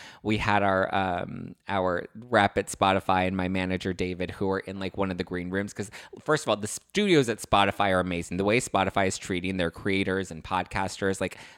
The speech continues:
they're killing it. So please listen and subscribe on Spotify and give all the Spotify love. Um, Spotify Premium, get it? Uh, I've switched over from Apple Music to Spotify Premium, and I have to say, I'm very pleased. Uh, but anyway, I remember we were in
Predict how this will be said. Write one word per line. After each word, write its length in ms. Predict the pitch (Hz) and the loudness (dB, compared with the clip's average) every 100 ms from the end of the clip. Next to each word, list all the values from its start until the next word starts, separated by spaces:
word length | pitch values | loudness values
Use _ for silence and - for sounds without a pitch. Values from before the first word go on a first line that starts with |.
| - | -12
they're 320 | 104 117 117 | -4 -4 -4
killing 400 | - - 90 95 | -6 -6 -6 -8
it. 180 | 85 - | -10 -6
So 80 | |
please 340 | 98 - 117 113 | -4 0 0 0
listen 380 | 117 107 - 101 | 0 0 0 -4
and 120 | 95 | -4
subscribe 400 | 95 - 101 92 | -8 0 2 2
on 120 | 90 | 0
Spotify 540 | - 104 95 92 95 | -4 0 0 0 -2
and 120 | 90 98 | -2 -4
give 140 | 98 | 2
all 140 | 95 | 2
the 80 | 95 | 2
Spotify 500 | - - 87 - 85 | -2 0 0 0 -4
love. 340 | 85 90 78 - - - - - | 0 -2 -2 -10 -18 -20 -18 -4
Um, 540 | 92 90 87 85 92 - _ | -2 0 -2 -6 -14 -18 _
Spotify 320 | 92 95 - - | -10 -8 -8 -4
Premium, 400 | 143 147 127 123 | -4 -2 -2 -2
get 160 | 117 | -2
it? 140 | 131 156 _ _ _ _ - | -2 -6 _ _ _ _ -2
Uh, 340 | 101 98 95 113 - | 0 0 -2 -6 -10
I've 120 | 98 | -12
switched 340 | - 113 - | -6 -6 -4
over 200 | 95 92 | -4 -4
from 180 | 90 87 | -6 -10
Apple 260 | 85 87 92 | -8 -6 -6
Music 300 | 87 87 - | -6 -8 -10
to 80 | 82 | -12
Spotify 440 | - 82 - 80 | -10 -10 -10 -14
Premium, 360 | - 80 - 78 | -12 -14 -14 -18
and 100 | 80 | -18
I 120 | 76 67 | -18 -14
have 160 | 92 85 | -14 -14
to 80 | - | -14
say, 340 | - 78 - _ | -12 -12 -14 _
I'm 280 | - 76 76 _ _ 87 82 | -16 -14 -14 _ _ _ -8
very 180 | 82 76 | -6 -6
pleased. 420 | - 71 - - - - - | -8 -14 -14 -16 -16 -18 -4
Uh, 240 | 107 101 98 | 2 4 4
but 200 | 113 139 | 2 0
anyway, 400 | 135 165 135 87 - - - | 0 0 0 -2 -4 -12 0
I 80 | 127 | 4
remember 420 | 135 143 127 123 | 4 4 0 2
we 120 | 113 | 4
were 120 | 107 | 4
in 200 | - 110 | 4 0